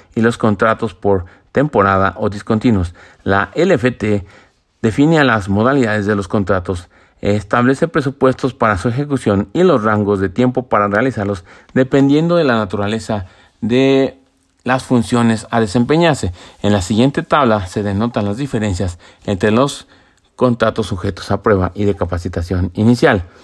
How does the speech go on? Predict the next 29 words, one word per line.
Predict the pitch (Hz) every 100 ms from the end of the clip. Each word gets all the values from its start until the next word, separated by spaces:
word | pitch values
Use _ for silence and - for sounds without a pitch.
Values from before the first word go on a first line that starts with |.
| - _ _
Modalidad | 101 104 110 123 156
del | 160
contrato | 117 104 135 143 170 156
sujeto | - - 117 - 127 - _ -
a | 101
prueba. | 101 98 -
Definición: | - 98 110 104 170 185 - - _ -
verificar | 117 151 143 - 147 156
que | - 107
el | 104
trabajador | 101 95 90 101 139 160
cumple | - 143 139 147 147 - _ _
con | - 208
los | 185
requisitos | 143 127 123 120 120 110 - - - _ - - _ _ _ _ _
y | 175 190 185 185 180
conocimientos | 160 143 127 127 127 127
necesarios | 113 101 101 123 123 120
para | - 131 143
desarrollar | 127 113 104 101 101 -
el | 101
trabajo | 87 98 92 98 90 - _
que | - 92
se | 107
solicita. | 85 110 107 151 135 92 87 - _ _ _
Presupuesto: | 95 101 143 147 - 117 - _ _
que | -
las | 107 110
relaciones | 110 107 95 156 147 127 120